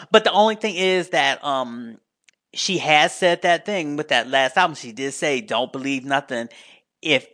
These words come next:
you don't hear it from my lips." And we did not hear that she was working on an E P from her lips. To me, that I heard. Maybe that she did some press where she did say that, but it just came from Harmony. But my thing is, if she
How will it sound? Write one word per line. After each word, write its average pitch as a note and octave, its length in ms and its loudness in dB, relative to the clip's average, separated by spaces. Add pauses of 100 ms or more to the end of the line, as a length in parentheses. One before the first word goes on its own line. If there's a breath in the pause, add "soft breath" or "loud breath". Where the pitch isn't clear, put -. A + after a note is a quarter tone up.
you C3 140 -10
don't C3 240 0
hear B2 200 -2
it G#2+ 60 -12
from C#3 180 -8
my D3+ 120 4
lips." F3+ 460 -2
And A#2 180 -2
we A#2 140 -8
did G2+ 220 -8
not G2 260 0
hear F3+ 200 -6
that E3+ 120 -6
she - 80 -6
was F3 100 -6
working F3 220 -8
on F3 140 -6
an - 80 -14
E F3 100 -10
P E3+ 160 -12
from D#3 220 -12
her F#3+ 160 -2
lips. D#3+ 480 -6 (420)
To C3+ 180 -8
me, C#3+ 280 -8
that G#2+ 260 -2
I E3 220 2
heard. - 260 -6
Maybe C#3 220 -2
that B2 160 -16
she - 160 -12
did B2 180 -8
some A#2+ 140 -8
press A#2 440 -2
where G#2+ 240 -4 (160)
she - 220 -14
did B2+ 240 -6
say A#2 140 -6
that, - 180 -10 (300 loud breath)
but A#2 140 0
it C#3 140 2
just C3+ 200 -8
came B2 240 -4
from A2+ 100 -20
Harmony. F3+ 300 0 (180 loud breath)
But F#3 140 2
my A#4 80 -4
thing C3 300 -4
is, G#2 360 -10 (1080 soft breath)
if D#3+ 100 2
she - 260 0